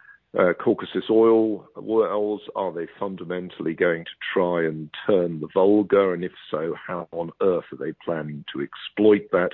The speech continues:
I mean, there's, so there's an enormous problematic there of a lack of strategic clarity as,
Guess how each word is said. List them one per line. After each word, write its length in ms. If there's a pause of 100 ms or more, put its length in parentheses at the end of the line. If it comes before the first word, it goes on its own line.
(300)
I 20
mean, 140
there's, 180
so 80
there's 200
an 100
enormous 680 (680)
problematic 960 (140)
there 320
of 100
a 60
lack 420 (220)
of 80 (120)
strategic 600
clarity 800 (340)
as, 140